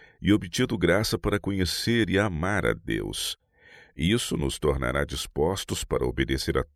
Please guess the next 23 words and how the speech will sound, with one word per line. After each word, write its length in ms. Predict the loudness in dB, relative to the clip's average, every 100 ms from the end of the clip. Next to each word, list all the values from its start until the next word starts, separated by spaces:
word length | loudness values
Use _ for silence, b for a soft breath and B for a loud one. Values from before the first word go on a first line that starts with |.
| 0
todos 540 | 2 2 0 -2 0
os 160 | -4 -4
reclamos 680 | -8 -6 -4 -4 -4 -6
divinos. 800 | -6 -8 -6 -8 -8 -6 -6 -6 -10 _ b b b b 2
Esse 480 | 4 4 -2 -2
é 60 | -2
o 100 | -2 -4
culto 380 | -4 -4 -2 -4
legítimo. 800 | -4 -2 -4 -4 -6 -8 -8 -12 _ _ _ _ _ _ _ _
Deus 480 | -4 2 4 4 4
requer 480 | 2 2 2 2 2
de 120 | 0
seu 220 | 0 -2
povo 460 | -2 0 0 0 -2
crescimento 720 | -2 0 -2 0 -2 -2 -2
contínuo. 680 | -2 -2 -4 -6 -8 -10 -14 _ B B B 0
Devemos 380 | 2 4 2 2
aprender 520 | 2 2 4 2 2
que 120 | -2
condescender 680 | -4 0 0 0 -2 0 0
com 180 | 0 -2
o 60 |
apetite 680 | -2 -4 -4 -4 -6 -6 -10